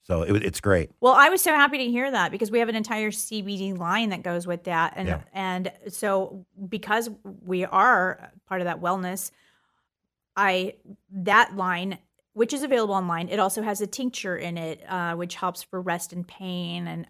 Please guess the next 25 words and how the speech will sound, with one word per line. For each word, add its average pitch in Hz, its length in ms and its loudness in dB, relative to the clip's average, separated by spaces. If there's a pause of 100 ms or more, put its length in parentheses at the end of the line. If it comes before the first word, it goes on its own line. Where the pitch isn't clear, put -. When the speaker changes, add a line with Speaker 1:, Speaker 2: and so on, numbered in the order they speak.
Speaker 2:
all 180 120 -4
sorts 180 240 -6
of 180 60 -10
stuff. 175 280 -10
It's, 190 260 -10 (160)
we 196 180 -2
have, 185 240 0 (100)
actually 185 280 -6
have 196 160 -6
gummies 185 720 0 (100)
that 185 200 -2
are 175 140 -2
in 175 180 -6
there, 170 240 -8
C 190 220 -6
B 185 100 -8
D 190 100 -6
gummies, 202 420 -2
but 185 180 0
we 180 100 -4
also 170 340 -6
have 180 160 -6
topicals 240 640 0
for 190 100 -6
pain, 185 520 -4